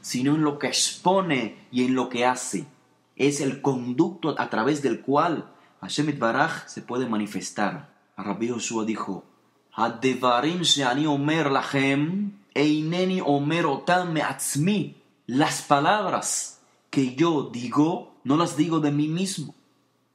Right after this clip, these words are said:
Rabbi Yoshua no está hablando de él como su, como persona, sino que él es un conducto. "Hadevarim she'ani omer lachem." Las palabras que yo les digo, la enseñanza que yo les estoy transmitiendo,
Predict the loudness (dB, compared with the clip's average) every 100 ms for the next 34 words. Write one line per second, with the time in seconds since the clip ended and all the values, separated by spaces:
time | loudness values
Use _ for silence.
0 | _ _ _ _ _ _ _ _ _ -6
1 | -2 0 2 2 2 2 2 2 2 2
2 | 0 0 0 -4 -6 -4 -2 -2 -2 0
3 | 0 0 0 0 0 0 0 -6 -12 _
4 | _ _ _ _ -14 -8 -2 0 0 -2
5 | -8 -18 _ -2 0 0 -2 -4 -4 -4
6 | -2 -2 -2 -4 -12 -12 _ _ -2 0
7 | 2 2 2 2 0 0 0 0 0 0
8 | 0 0 0 -2 -2 -2 -8 _ _ _
9 | _ 0 2 2 0 0 2 2 2 -2
10 | -4 -2 0 0 -2 -4 -2 -2 -4 _
11 | _ -4 2 4 4 0 0 2 2 2
12 | 0 0 -2 0 0 0 -2 -2 -2 0
13 | 0 0 -2 -4 -2 -2 0 0 -2 -4